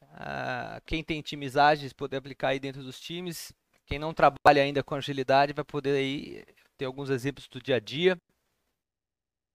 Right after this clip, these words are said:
Eu vou pedir pro experiente no assunto, doutor Eric, por favor, o que que é comunicação não violenta, como é que você chegou nela, como é que você conheceu ela?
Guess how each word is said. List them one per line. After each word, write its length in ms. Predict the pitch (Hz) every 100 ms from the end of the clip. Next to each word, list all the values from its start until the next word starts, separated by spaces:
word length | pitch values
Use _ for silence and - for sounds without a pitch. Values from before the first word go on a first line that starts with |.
| _ _ _ -
Eu 100 | -
vou 60 |
pedir 300 | 160 190 170
pro 300 | 196 202 208
experiente 840 | 202 - - 202 - 185 202 202 202
no 80 | 202
assunto, 640 | 185 - 185 190 208 202 196 _ _ _ _ _ _ _ _ _
doutor 260 | - 160
Eric, 300 | 160 170 170 180
por 160 | 165
favor, 480 | - 214 156 175 180 _ _ _ _ -
o 80 | 135
que 160 | -
que 160 | - 190
é 80 | 190
comunicação 760 | - 185 185 - 165 - 165
não 300 | 165 151 156
violenta, 540 | 151 156 135 147 175 170
como 220 | - 160
é 60 | 175
que 120 | 175
você 300 | 156 - 160
chegou 420 | - 151 131 160
nela, 500 | 147 147 175 160 135 -
como 140 | 127
é 60 | 143
que 60 |
você 140 | - 143
conheceu 600 | - 127 - - 131 123
ela? 360 | 139 151 139